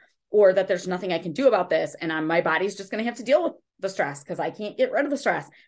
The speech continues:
We feel like we're a victim to it. We don't look for answers. We don't seek out the answers because we don't know it's possible. So I really just wanted to shed the light, uh, shed a little light on the fact that, like,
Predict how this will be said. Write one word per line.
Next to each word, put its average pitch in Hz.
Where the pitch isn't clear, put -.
We 123
feel 170
like 208
we're 240
a 269
victim 285
to 226
it. 170
We 208
don't 196
look 240
for 202
answers. 147
We 214
don't 220
seek -
out 277
the 202
answers 175
because 160
we 190
don't 208
know 185
it's 180
possible. 185
So 247
I 202
really 233
just -
wanted 180
to 165
shed 185
the 156
light, 180
uh, 175
shed 196
a 202
little 185
light 220
on 196
the 180
fact 170
that, -
like, 151